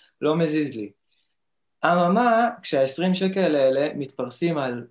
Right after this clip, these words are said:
כל החיים שלי, חמישים שנה קדימה,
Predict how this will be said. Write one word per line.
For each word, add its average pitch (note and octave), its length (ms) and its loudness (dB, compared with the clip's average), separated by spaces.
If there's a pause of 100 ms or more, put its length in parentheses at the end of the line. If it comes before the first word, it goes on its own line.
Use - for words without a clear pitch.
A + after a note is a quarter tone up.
כל F#3+ 220 0
החיים G3 460 0
שלי, B2 460 -4
חמישים B2 500 -2
שנה D#3+ 300 -2
קדימה, E3+ 640 -2